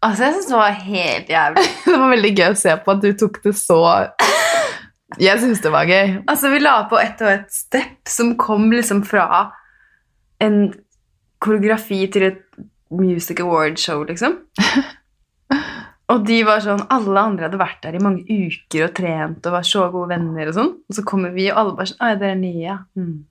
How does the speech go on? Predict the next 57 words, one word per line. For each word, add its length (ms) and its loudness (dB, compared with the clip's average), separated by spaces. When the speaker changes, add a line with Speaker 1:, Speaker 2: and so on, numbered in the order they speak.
Speaker 1:
<laughs> 380 2
Speaker 2:
De 140 6
var 180 6
så 320 2
Speaker 1:
Spent 160 6
på 80 4
å 80 6
se 140 4
Speaker 2:
vennlige. 680 4
Speaker 1:
hvordan 240 4
det 160 -2
skal 160 -2
gå 140 4
med 100 2
Speaker 2:
De 80 4
Speaker 1:
dere. 240 4
Speaker 2:
var 360 6
så 220 2
snille. 460 4
Det 160 2
er 80 4
Speaker 1:
Nei, 80 4
Speaker 2:
de 160 2
som 180 0
har 140 6
sånn 160 0
Speaker 1:
de 80 0
Speaker 2:
helt 240 4
Speaker 1:
var 160 4
Speaker 2:
annen 160 4
Speaker 1:
aggressive. 480 2
Speaker 2:
<laughs> 60 4
Nei. 100 6
Det 160 4
her 160 4
sier 240 0
hvor 100 0
mye 180 4
om 120 4
du, 160 2
Speaker 1:
De 260 -2
Speaker 2:
hvordan 180 2
du 160 6
Speaker 1:
hatet 480 4
oss. 220 4
Speaker 2:
ikke, 180 0
du 120 6
klarer 500 6
ikke 100 -2
å 60 6
gjøre 120 2
ting 140 4
du 100 4
ikke 200 2
er 60 0
god 180 0
på. 120 4